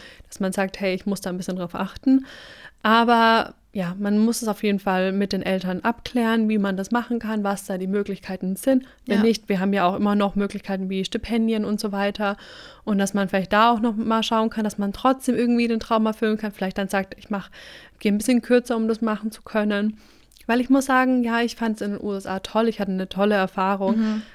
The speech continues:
Speaker 1: Aber ich glaub, ich, ich wünschte, glaub ich, ich hätte wirklich Neuseeland genommen.
Speaker 2: Ja?
Speaker 1: Ja. Weil's einfach noch mal, ich mein, da, wo ich war, war das landschaftlich
Speaker 2: War nicht so viel los.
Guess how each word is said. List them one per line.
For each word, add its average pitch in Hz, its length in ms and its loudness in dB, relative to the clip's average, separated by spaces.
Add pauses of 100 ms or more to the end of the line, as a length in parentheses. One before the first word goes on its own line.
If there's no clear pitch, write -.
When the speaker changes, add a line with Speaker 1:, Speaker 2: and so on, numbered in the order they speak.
(140)
Speaker 1:
Aber 233 360 4
ich - 140 -6
glaub, 247 480 0 (380)
ich, - 260 -14 (760)
ich - 180 -16
wünschte, 262 340 4
glaub 185 240 0
ich, 208 120 -4
ich - 180 -12
hätte 190 260 -4
wirklich 190 280 -6
Neuseeland 196 440 -10
genommen. 190 460 -8 (220)
Speaker 2:
Ja? 254 280 0 (220)
Speaker 1:
Ja. 180 260 -6 (480)
Weil's 208 140 4
einfach 214 320 2
noch 214 140 2
mal, 202 420 0
ich - 100 -18
mein, 214 140 0
da, 202 160 2
wo 202 100 0
ich - 200 -4
war, 202 260 0 (220)
war 190 120 -4
das 190 200 -8
landschaftlich 214 840 -4 (1400)
Speaker 2:
War 214 120 6
nicht 233 200 0
so 214 80 -6
viel 196 240 -6
los. 196 320 -8